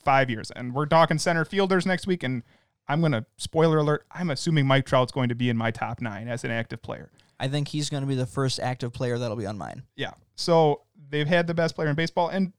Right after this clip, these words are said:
Speaker 1: they've underperformed. They've signed some huge contracts in there. Pujols, Josh Hamilton. They've just signed Anthony Rendon,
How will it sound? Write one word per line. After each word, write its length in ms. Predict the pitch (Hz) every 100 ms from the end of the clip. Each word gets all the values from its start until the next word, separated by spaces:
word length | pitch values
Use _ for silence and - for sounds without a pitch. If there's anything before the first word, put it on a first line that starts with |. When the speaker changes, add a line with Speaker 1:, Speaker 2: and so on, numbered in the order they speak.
| _ -
Speaker 1:
they've 140 | 233
underperformed. 680 | 233 247 233 202 190 151 131
They've 160 | 151
signed 340 | 147 175 180 180
some 120 | 123
huge 320 | - 214 196
contracts 540 | - 165 147 117 113 -
in 120 | 123
there. 120 | 104
Pujols, 640 | - 220 202 151 120 87 - - - _
Josh 320 | - 160 170
Hamilton. 580 | 175 165 156 139 117 110 -
They've 220 | 160 147
just 220 | - 185 -
signed 260 | 190 180
Anthony 240 | 175 175 165
Rendon, 540 | 165 156 170 156 117